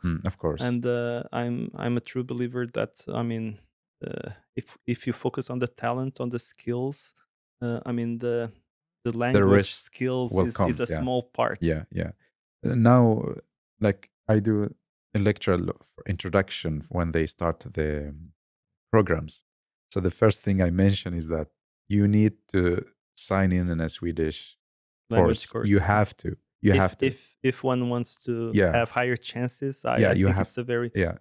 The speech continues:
Speaker 1: yeah.
Speaker 2: important advice,
Speaker 1: Yeah,
Speaker 2: actually.
Speaker 1: because the system is like here in, in, in Swedish later. All the municipalities and everything's gonna be in Swedish. So this is, take it from me,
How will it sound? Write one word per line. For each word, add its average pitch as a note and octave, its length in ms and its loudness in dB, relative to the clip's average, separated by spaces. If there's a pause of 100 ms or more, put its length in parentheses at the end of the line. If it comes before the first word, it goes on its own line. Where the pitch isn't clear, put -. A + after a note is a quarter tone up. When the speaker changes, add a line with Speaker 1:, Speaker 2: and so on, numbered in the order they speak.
Speaker 1:
yeah. B2 80 0
Speaker 2:
important A#2 460 -4
advice, A2+ 420 -6
Speaker 1:
Yeah, G2+ 60 0
Speaker 2:
actually. - 120 -2
Speaker 1:
because - 340 0
the G#2 100 0
system A2+ 420 -6
is F2 100 -4
like F2 200 0
here E2+ 260 -2
in, D#2+ 180 -4
in, D#2+ 320 -8 (220)
in D#2+ 380 -6
Swedish F#2 400 0
later. - 340 -4 (440)
All F#2+ 100 4
the E2+ 160 0
municipalities E2+ 1040 0
and D#2 160 -4
everything's E2+ 400 -6
gonna D#2+ 160 -4
be D#2 100 -6
in D#2 100 -8
Swedish. D#2+ 300 -10
So D#2 220 0 (460)
this A2 180 6
is, - 80 -14
take A#2+ 180 0
it C3 80 4
from G#2 280 0
me, A#2 260 6